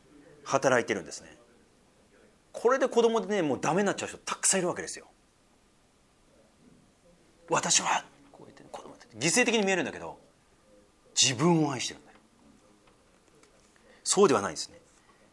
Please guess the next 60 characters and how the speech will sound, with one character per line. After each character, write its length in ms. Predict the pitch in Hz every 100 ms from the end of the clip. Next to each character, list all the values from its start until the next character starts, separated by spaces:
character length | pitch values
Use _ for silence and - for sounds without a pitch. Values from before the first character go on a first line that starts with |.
| _ _ -
自 160 | 151 185
分 220 | 294 294
が 100 | 285
世 120 | -
話 120 | 254
す 100 | -
る 80 | 165
の 80 | 131
で 60 |
は 80 | 120
な 40 | 113
く 40 |
て、 80 | 127
キ 280 | - - 240
リ 140 | 339
ス 120 | 392
ト 120 | 339
こ 160 | 339 359
そ 160 | 311 226
が 80 |
そ 120 | 165 160
の 100 | 165
人 200 | 165 139
を 60 |
世 140 | - 131
話、 80 |
育 240 | 127 - 135
て 80 | 127
る 80 |
こ 60 | 110
と 60 | 98
が 60 |
で 60 | 90
き 80 | 92
る。 100 | -
だ 140 | 277
か 120 | 311
ら、 60 | 226 -
キ 240 | - - 302
リ 160 | 349
ス 100 | 311
ト 140 | - 349
に 80 | 311
ま 140 | 240
ず 100 | 170
自 240 | 110 165
分 160 | 185 269
自 100 | 285 -
身 40 | 190
が 60 |
捧 240 | - 123 127
げ 80 |
て 80 | 123
い 20 |
く 100 | 113
必 140 | - -
要 60 |
が 60 |
あ 0 |
る。 60 | -